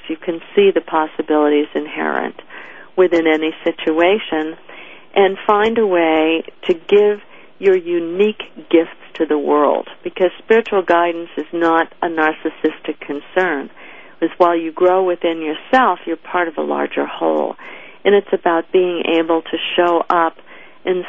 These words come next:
such a good way, uh, with something to give to that larger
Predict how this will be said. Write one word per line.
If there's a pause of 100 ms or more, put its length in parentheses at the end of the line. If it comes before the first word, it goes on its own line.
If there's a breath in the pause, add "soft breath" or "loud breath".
(120)
such
a
good
way, (120)
uh, (460 soft breath)
with (160)
something
to
give
to
that
larger